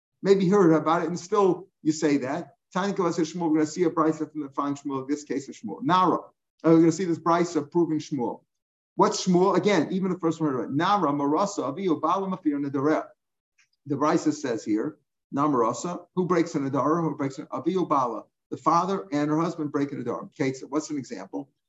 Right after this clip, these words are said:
Shama Avia, the Heferla, the father heard the, heard the netter, he broke it. Lo Isvik Abal Lishmoa, and the fa-, husband didn't hear about it, Shemesi died. Then Asasa Rabbi Yom, and she got engaged to somebody else that day.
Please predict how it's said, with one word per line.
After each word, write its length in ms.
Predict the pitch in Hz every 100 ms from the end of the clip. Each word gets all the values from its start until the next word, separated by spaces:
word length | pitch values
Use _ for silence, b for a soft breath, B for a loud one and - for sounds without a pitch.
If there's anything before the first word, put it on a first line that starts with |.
| _ -
Shama 400 | - 220 220 208
Avia, 580 | 160 151 170 151 110 - _ _ _ _
the 60 | 156
Heferla, 580 | 147 139 131 110 120 - _
the 80 | 139
father 320 | 180 185 165
heard 160 | 170 165
the, 200 | 156 - 151 147
heard 220 | 147 147
the 60 |
netter, 360 | 139 131 135 135
he 80 | 135
broke 320 | 135 120 -
it. 100 | - _ _ _ _
Lo 120 | 156
Isvik 300 | 190 214 196
Abal 300 | 196 190 185
Lishmoa, 480 | 180 - 180 170 175
and 100 | 165
the 160 | 156 160
fa-, 160 | 165 160
husband 340 | 214 202 190
didn't 180 | 208 185
hear 160 | 214 226
about 240 | 190 165
it, 160 | 170 170
Shemesi 460 | 185 190 185 180
died. 380 | 196 196 147 - - _ _ _ _ 175
Then 120 | 190
Asasa 460 | 175 202 202 190
Rabbi 200 | 170 165
Yom, 160 | 180 170
and 80 | 165
she 100 | 160
got 140 | 165
engaged 300 | 160 160 160
to 40 | -
somebody 300 | 180 165 160
else 180 | 151 -
that 260 | 160 147
day. 360 | 143 120 156